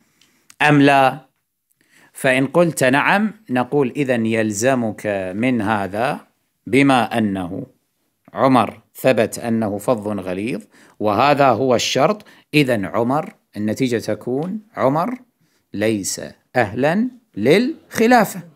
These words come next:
معادلة رياضية بسيطة،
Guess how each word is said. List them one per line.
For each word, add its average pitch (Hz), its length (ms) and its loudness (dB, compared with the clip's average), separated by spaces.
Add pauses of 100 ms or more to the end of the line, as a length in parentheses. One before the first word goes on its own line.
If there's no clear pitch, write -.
(1300)
معادلة 240 440 4
رياضية 226 460 2
بسيطة، 214 480 -4